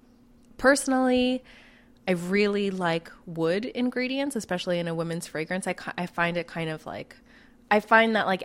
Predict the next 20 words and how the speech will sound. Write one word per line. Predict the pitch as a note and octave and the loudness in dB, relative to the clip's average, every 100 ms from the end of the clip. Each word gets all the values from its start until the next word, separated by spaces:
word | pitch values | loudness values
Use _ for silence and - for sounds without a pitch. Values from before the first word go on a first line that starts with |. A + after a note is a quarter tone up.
| - | 4
adding | F3 F3+ F#3 | 6 6 2
a | F3+ | 0
wood | E3 E3 E3+ E3+ | -2 0 2 2
ingredient | - F#3+ F#3+ F#3+ G3 G3 | 0 -4 -4 -2 -2 -2
in, | G3+ G3+ | -2 -2
which | F3+ F3 | -2 -4
is | D#3+ | -8
kind | - E3 | -6 -4
of, | D#3+ | -2
like, | D#3+ D#3 | -4 -4
unexpected | F3 E3 - - E3+ D#3+ - E3+ E3 E3 E3 | -4 -4 -6 -4 -2 -2 -2 -2 0 0 -2
and | - E3 | -2 -4
almost | D3+ D#3 | -6 -8
tomboyish, | - E3 E3 E3 D#3+ D#3+ D#3+ E3 - - | -6 -4 -2 0 0 0 0 -2 -6 -4
is, | E3+ D#3 - - - - - - - - - - - - - | -2 -2 -6 -10 -16 -20 -20 -20 -20 -20 -20 -20 -20 -20 -12
like, | E3+ E3+ - - - - | -8 -8 -12 -20 -20 -14
so | - F#3+ E3 | -4 -2 0
nice, | C3+ D#3+ - | -2 -6 -6
you | F3 | -2
know? | E3 F3 | -2 -4